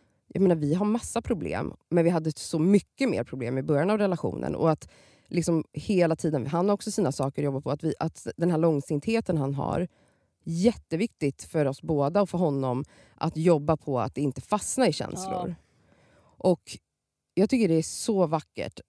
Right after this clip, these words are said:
Speaker 1: att se den utvecklingen i er, att han vågade säga emot,
Speaker 2: Ja.
Speaker 1: att jag och min kille, alltså att han inte blir triggad av mina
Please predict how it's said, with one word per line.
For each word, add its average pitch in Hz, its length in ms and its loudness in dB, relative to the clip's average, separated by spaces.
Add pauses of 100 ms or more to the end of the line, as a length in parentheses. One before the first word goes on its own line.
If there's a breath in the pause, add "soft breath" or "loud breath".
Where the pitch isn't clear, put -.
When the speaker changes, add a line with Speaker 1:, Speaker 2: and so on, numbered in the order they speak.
Speaker 1:
att 135 200 -6
se 147 340 -2
den 127 180 -2
utvecklingen 110 800 -4 (600)
i 156 320 2
er, 262 240 2 (120)
att 165 160 -2
han 151 460 0
vågade 151 280 0
säga 139 200 -2
emot, 185 400 0 (120)
Speaker 2:
Ja. 151 400 0
Speaker 1:
att - 440 -2 (320)
jag 175 260 4
och 156 60 4
min 156 180 2
kille, 151 420 0
alltså 180 220 0
att 156 60 -6
han 208 300 4
inte 185 220 4
blir 147 120 0
triggad 139 380 0
av 143 80 2
mina 151 500 2